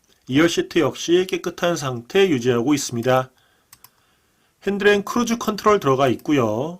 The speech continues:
칠만 오천 킬로 주행거리 유지하고 있습니다. 앞좌석 양쪽 모두 열선 시트만 들어가 있고요. 더 뉴 그랜저 아이지 같은 경우에는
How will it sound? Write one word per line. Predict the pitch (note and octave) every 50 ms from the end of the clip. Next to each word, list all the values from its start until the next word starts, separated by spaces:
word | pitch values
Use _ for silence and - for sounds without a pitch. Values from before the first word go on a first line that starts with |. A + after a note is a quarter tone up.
| _ _ -
칠만 | - - G3+ G#3 G#3 G#3+ G#3 G3
오천 | D3 - - - - F3 F3+
킬로 | - - C#3+ C#3 B2+ C3+ D#3+ E3
주행거리 | - - C3+ C3 B2 A#2+ A2+ A2+ A#2+ D#3 F#3
유지하고 | F3 C3+ A#2 A#2+ B2 A#2 A2+ B2 D3+
있습니다. | D3 - - - B2 A#2+ B2 B2+ B2+ B2+ B2 _ _ _ _ _ _ _ _ _ _ _ _ _ _ _ _ _ _ _
앞좌석 | - C3+ - - - G#3 G3+ G3 G3 G#3 G#3 G3 F3+ D3+
양쪽 | C3 C3 B2+ - - G3 G3 F#3+
모두 | E3+ C#3 C3 B2+ B2+ C3+ E3 F3
열선 | D#3 A#2+ A#2 A#2 A2+ - F3+ F#3
시트만 | F3 - F#3+ - - - F#3 F#3 F#3 -
들어가 | - C3+ B2+ B2 A#2+ C#3 C3
있고요. | A2+ G2+ - - D3+ D3 A#2+ A2 G#2+ A2+ C3+ E3 E3+ E3+
더 | - G#2+ A#2 A#2+
뉴 | C#3 E3+ F3+
그랜저 | E3+ E3+ D3 D3 D3 D3+ C#3 E3 D3+
아이지 | C3 A#2+ A#2+ A#2 B2 C#3
같은 | C#3+ C3+ - - C#3
경우에는 | B2+ B2+ A#2+ A2+ A#2 A2+ A#2 C3+ E3 F#3 G3 G3+